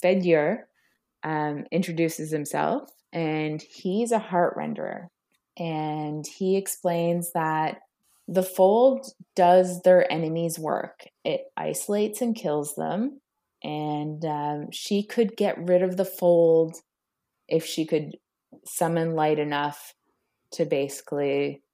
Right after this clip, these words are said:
remove it. So that's kind of why all of the Grisha and all of the commoners even are praying for a sun summoner, is because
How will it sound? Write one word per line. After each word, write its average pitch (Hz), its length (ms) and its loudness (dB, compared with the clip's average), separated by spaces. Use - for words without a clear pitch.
remove 156 460 -2
it. - 360 -12
So 147 640 0
that's 170 240 2
kind 220 280 0
of 220 160 0
why 170 600 2
all 156 200 2
of 160 140 0
the 202 120 2
Grisha 156 720 -2
and 160 160 -4
all 160 200 4
of 160 140 2
the 165 60 2
commoners 151 640 -8
even 147 460 -8
are 147 720 -2
praying 151 500 -4
for 160 220 -4
a 151 60 -2
sun 143 320 -10
summoner, 143 540 -10
is 143 180 -12
because 143 680 -10